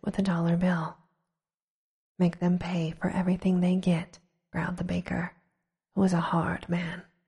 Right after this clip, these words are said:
"The father is nearly dead with drink now, and soon they will be only beggars." This happened sooner than he thought. The very next day,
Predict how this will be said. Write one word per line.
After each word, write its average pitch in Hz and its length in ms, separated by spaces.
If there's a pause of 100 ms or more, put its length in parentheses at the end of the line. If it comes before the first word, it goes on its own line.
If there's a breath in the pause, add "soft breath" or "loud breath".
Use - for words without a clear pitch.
(800)
"The 170 60
father 165 380
is 165 160
nearly 170 360
dead 180 280
with 170 240
drink 196 320
now, 156 340 (420)
and 202 160
soon 165 540 (460)
they 175 100
will 160 100
be 170 200
only 175 340
beggars." 170 640 (1400)
This 240 160
happened 170 540
sooner 180 380
than 160 140
he 156 100
thought. 160 460 (1160)
The 170 100
very 165 260
next 175 340
day, 170 480